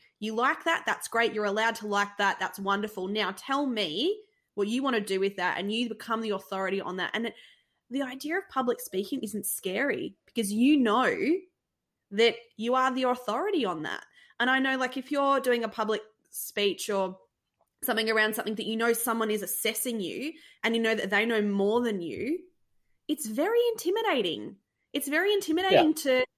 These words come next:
Speaker 1: you know, do a, a speech around a particular person or a concept when you know your teacher knows more and you know that maybe you didn't get the right information, maybe you haven't done it right. Whereas if you're the authority and you've chosen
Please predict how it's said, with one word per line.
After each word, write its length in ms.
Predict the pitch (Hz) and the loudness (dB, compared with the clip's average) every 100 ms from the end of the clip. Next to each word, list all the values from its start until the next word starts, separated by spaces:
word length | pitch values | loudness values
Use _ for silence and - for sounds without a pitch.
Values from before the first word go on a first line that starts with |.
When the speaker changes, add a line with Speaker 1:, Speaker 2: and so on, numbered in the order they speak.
| _ | _
Speaker 1:
you 80 | - | -4
know, 120 | 269 | -2
do 200 | 247 277 | -2 -2
a, 60 | 269 - | -4 -4
a 40 | 240 | -6
speech 400 | - 247 - 262 | -2 -2 -2 -2
around 360 | 233 226 220 | 0 0 0
a 40 | 214 | -2
particular 500 | 214 208 - 226 214 | -6 -12 -2 -2 -2
person 500 | 220 214 214 220 208 | -2 -2 0 -2 -2
or 160 | 202 | -2
a 40 | 196 | -2
concept 560 | - 214 208 202 - - - | -4 -4 -2 -4 -6 -20 -10
when 140 | - 262 | 0 2
you 60 | |
know 120 | 269 302 | 4 4
your 180 | 349 | 2
teacher 340 | 359 285 - 277 | 0 -4 -2 -2
knows 300 | 233 226 208 | 0 0 0
more 440 | 202 220 98 - _ _ _ - | 0 0 -4 -8 _ _ _ -4
and 120 | 233 | 0
you 80 | 240 | 2
know 260 | 240 262 | 2 2
that 300 | 247 247 220 - _ _ _ _ | 2 2 0 -4 _ _ _ _
maybe 280 | 196 196 240 | -4 -2 -2
you 60 | 254 | -4
didn't 160 | 269 | -4
get 120 | 262 | -4
the 60 | 262 | -2
right 180 | 247 240 | -2 0
information, 720 | 247 240 233 240 - 202 190 | -2 -2 -2 0 -2 -2 -2
maybe 260 | 190 214 | 0 0
you 60 | 233 | 0
haven't 200 | 233 226 | -2 -2
done 140 | 226 | -2
it 40 | 240 | 0
right. 160 | 190 | -2
Whereas 240 | 208 220 214 | -4 -6 -6
if 80 | - | -8
you're 160 | 269 | -4
the 160 | 415 403 | 0 0
authority 460 | - - 220 226 202 | 0 -4 -2 0 0
and 100 | 196 | -2
you've 140 | 240 | -6
chosen 800 | - - 214 254 208 131 208 370 | -6 -4 -2 -2 -2 -2 0 -2